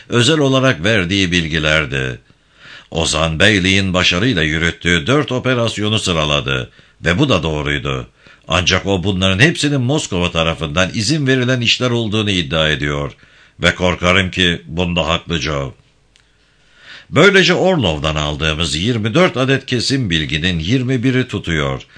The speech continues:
Geriye yakın zamanlara ait üç tane kalıyor. Joe, Orlov sana o gün Londra'dan telefon ettiğinde sana hangi adla hitap etti?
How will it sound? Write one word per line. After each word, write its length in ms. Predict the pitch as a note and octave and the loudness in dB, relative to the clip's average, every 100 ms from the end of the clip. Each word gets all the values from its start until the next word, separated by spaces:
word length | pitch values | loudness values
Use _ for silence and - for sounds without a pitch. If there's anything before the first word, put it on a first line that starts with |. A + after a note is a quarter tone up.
| - - D2 | -20 -18 -2
Geriye 380 | F2+ E2+ F2 F2+ | 2 4 4 4
yakın 380 | F2+ G2 D3 | 4 2 2
zamanlara 580 | G#2 E2+ D#2+ E2 E2 E2 | 2 0 0 0 0 2
ait 280 | D#2 E2 E2+ | 4 4 2
üç 320 | A#2 C#3+ - | 0 -2 -2
tane 340 | A2 G2 F2+ F#2 | 0 0 0 0
kalıyor. 640 | D#2+ D2+ D2 C2+ C2 - _ _ _ _ _ _ _ _ - | 0 -2 -2 -4 -6 -12 _ _ _ _ _ _ _ _ -2
Joe, 360 | - B2 C3 B2 - | 4 4 4 -2 -6
Orlov 400 | A#2 C3+ C#3 D3+ | 2 4 4 2
sana 340 | - C#3 D3 C#3+ | 2 0 2 2
o 100 | C3+ | 2
gün 260 | C#3 B2 | 0 0
Londra'dan 500 | B2 C#3 A#2+ B2 A#2+ | 0 0 2 2 2
telefon 380 | A2+ A2+ G#2 B2 | 2 2 2 2
ettiğinde 640 | G#2 G2+ F#2+ G2 F#2+ F#2 | 2 2 0 0 2 0
sana 260 | F2 G#2 G2+ | 2 0 2
hangi 280 | C3+ E3+ B2+ | 2 2 2
adla 260 | F#2+ F2+ | 0 2
hitap 380 | F2+ F2 F2 E2 | 0 2 2 2
etti? 480 | E2 D#2+ E2+ F2+ F2+ | 0 -2 -2 -2 -4